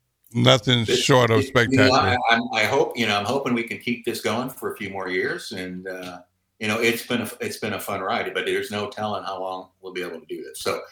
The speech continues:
Speaker 2: I, I look forward to it. Uh, I, I won't take this for granted, and, uh, you know, we'll, we'll just have fun when we're here, while we,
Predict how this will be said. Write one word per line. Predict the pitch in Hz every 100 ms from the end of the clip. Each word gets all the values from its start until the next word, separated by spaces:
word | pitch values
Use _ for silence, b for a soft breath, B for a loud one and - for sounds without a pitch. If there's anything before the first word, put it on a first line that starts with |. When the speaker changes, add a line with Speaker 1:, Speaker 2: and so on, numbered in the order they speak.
| B -
Speaker 2:
I, | 110 113 113
I | 104
look | 104 113 -
forward | 117 120 117
to | 123 123
it. | 117 - _
Uh, | 98 98 95
I, | 98 95 - 101
I | 92
won't | 98 110 -
take | 107 - -
this | 101 104 - -
for | 95 90
granted, | 87 101 113 123 127 b b b 92
and, | 92 90 87 85
uh, | 85 80 80 - _ _ _ _ -
you |
know, | 82 78 -
we'll, | 90 95 -
we'll | 104 - _ _ _ -
just | -
have | 95 92
fun | - 101 78
when | 90
we're | 90 87
here, | 104 - - -
while |
we, | 82